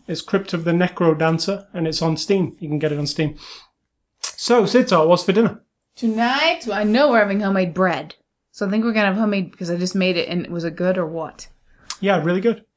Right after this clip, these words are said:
Speaker 2: Amazingly delicious. Now I'm impressed, and I'll brag about it, because I don't have a high success rate with bread. About forty percent of the time,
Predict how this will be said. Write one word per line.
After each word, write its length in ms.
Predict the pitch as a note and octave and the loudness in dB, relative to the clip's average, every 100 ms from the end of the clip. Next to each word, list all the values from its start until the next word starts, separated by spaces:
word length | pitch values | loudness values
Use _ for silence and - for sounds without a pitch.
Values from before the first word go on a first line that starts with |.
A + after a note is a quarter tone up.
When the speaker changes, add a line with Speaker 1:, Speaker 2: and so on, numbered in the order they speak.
| - | -2
Speaker 2:
Amazingly 920 | G#3+ A3 A#3 A#3 A3 A3+ A3+ A3 G#3 | 2 2 4 2 2 2 2 2 0
delicious. 440 | G#3 G#3 A3+ A3+ | 0 0 -2 -2
Now 180 | A3 G3+ | 0 2
I'm 200 | - G3 | 2 0
impressed, 460 | G3 F#3+ G3+ G3+ F#3+ | 0 0 0 0 -4
and 100 | F#3 | -2
I'll 100 | F3+ | 0
brag 280 | F3+ F3+ | 0 0
about 200 | F#3 F#3 | 0 0
it, 120 | F3 - | -2 -2
because 260 | G#3+ B3+ | 0 2
I 80 | A3+ | 2
don't 160 | B3 B3 | 2 2
have 140 | A#3+ | 0
a 40 | A3+ | 0
high 180 | A3+ | -2
success 420 | A#3 G#3 - A#3 F#3 | -2 -4 -6 -6 -6
rate 160 | D#3+ | -8
with 180 | D#3 - | -10 -12
bread. 320 | F3 D3 C#3 - _ _ _ _ _ _ | -8 -8 -8 -16 _ _ _ _ _ _
About 180 | A#3 A3+ | -4 0
forty 260 | B3+ B3 | 2 2
percent 460 | A#3 A3+ - G3 D#3+ | 4 0 0 0 0
of 160 | E3 D#3+ | -6 -6
the 60 | |
time, 480 | - F3+ D#3 D#3+ E3 | 0 2 2 -4 -8